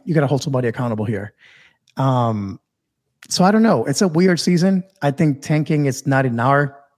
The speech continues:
vision as fans. We don't want it to happen. But there's some strange things happening with this team right now that make you wonder, like, what is really going on in Orlando? And I'm copying here the whole "what's going on in Utah Jazz," uh, thing that,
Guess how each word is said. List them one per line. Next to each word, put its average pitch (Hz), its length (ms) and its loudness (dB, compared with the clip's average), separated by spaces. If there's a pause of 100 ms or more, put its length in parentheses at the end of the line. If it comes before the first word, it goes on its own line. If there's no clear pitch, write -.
(160)
vision 156 460 0
as 117 180 -6
fans. 139 440 -2
We 143 80 0
don't 120 140 0
want 120 220 0
it 127 100 -2
to 131 60 -8
happen. 135 420 0 (760)
But 147 80 0
there's 190 140 2
some 175 160 0
strange 143 640 -2
things 139 220 -2
happening 131 320 -2
with 127 100 -2
this 131 120 -2
team 151 200 0
right 151 120 2
now 160 100 2
that 135 100 0
make 127 160 -4
you 135 60 -2
wonder, 127 300 0
like, 113 200 -6
what 156 200 2
is 214 180 -4
really 165 160 0
going 156 280 0
on 147 120 2
in 151 60 2
Orlando? 127 500 0 (320)
And 135 80 -2
I'm 131 80 2
copying 123 400 -4
here 117 200 -2
the 113 80 -4
whole 117 300 0 (760)
"what's 143 180 0
going 139 160 0
on 131 80 2
in 127 80 2
Utah 135 300 2
Jazz," 104 380 -4
uh, 107 280 -2 (160)
thing 117 160 -2
that, 98 260 -6